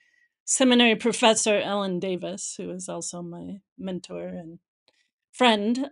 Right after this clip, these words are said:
um, particularly from this book of Ellen's. It's called Getting Involved with God, uh, subtitled Rediscovering the Old Testament. Um, she has a beautiful chapter in here on the book of Job,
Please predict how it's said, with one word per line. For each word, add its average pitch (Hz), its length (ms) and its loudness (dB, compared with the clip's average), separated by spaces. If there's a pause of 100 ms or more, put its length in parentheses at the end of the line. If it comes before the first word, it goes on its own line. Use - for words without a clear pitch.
(120)
um, 196 560 0
particularly 254 600 0
from 190 600 -2
this 208 280 -2
book 208 240 -2
of 185 180 -2
Ellen's. 196 400 -6
It's 180 160 -10
called 185 300 -8
Getting 202 300 0
Involved 185 580 -2
with 180 240 -8
God, 185 460 -2 (680)
uh, 196 180 -4
subtitled 190 600 -2
Rediscovering 214 760 2
the 185 120 -4
Old 185 260 -4
Testament. - 580 -10 (160)
Um, 175 300 -8
she 214 220 -2
has 202 260 4
a 180 260 -2 (460)
beautiful 254 800 6
chapter 208 420 0
in 180 160 -2
here 180 260 -4
on 185 240 -6
the 180 60 -2
book 175 220 -8
of 165 120 -10
Job, 165 500 -6